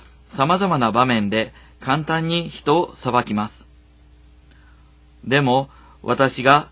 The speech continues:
宗教で大切にしていることは、子供たちが相手がなぜそのようなことをしたのかということを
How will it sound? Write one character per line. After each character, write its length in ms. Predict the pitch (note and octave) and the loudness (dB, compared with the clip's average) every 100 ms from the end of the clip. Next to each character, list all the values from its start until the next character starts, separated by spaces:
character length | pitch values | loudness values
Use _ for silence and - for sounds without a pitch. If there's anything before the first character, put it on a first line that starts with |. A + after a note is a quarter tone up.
| - - - | -20 -20 -20
宗 280 | - E3+ F3 | -2 2 2
教 240 | C#3 A2+ | 2 0
で 260 | A2+ C3 C3 - | 2 2 0 -10
大 200 | - C3 | -2 -2
切 240 | C3 B2+ C3 | 0 -4 -2
に 140 | C3+ | -2
し 40 | |
て 120 | - B2+ | 0 0
い 40 | |
る 80 | A#2+ | 0
こ 120 | A#2 | -4
と 100 | A2+ | -8
は、 160 | G2+ - _ - - - _ _ _ _ - - | -8 -12 _ -20 -20 -20 _ _ _ _ -20 -12
子 140 | - | -2
供 200 | D3 D#3+ | 2 2
た 140 | D3 B2+ | 2 -2
ち 160 | - | -2
が 260 | A2 B2+ C3+ - - _ _ - | 0 0 0 -12 -20 _ _ 0
相 220 | B2+ C#3 | 2 2
手 160 | E3 | 2
が 220 | D3+ A2+ - - - | 2 2 0 -18 -4
な 120 | C#3+ | 0
ぜ 120 | F#3+ E3+ | 0 -2
そ 160 | C#3 | -2
の 80 | C#3 | 0
よ 140 | C#3+ | 2
う 20 | C3 | 2
な 100 | A2+ | 0
こ 140 | A2+ | -2
と 180 | D3 D3+ | 0 2
を 80 | C#3 | 2
し 80 | |
た 120 | C#3 C#3 | 0 0
の 100 | A2+ | 0
か 120 | A2 | -4
と 140 | G#2+ | -2
い 100 | A2 | 0
う 40 | A#2 | 0
こ 140 | A2+ | -2
と 80 | G#2 | -2
を 180 | C3 C3+ | 0 0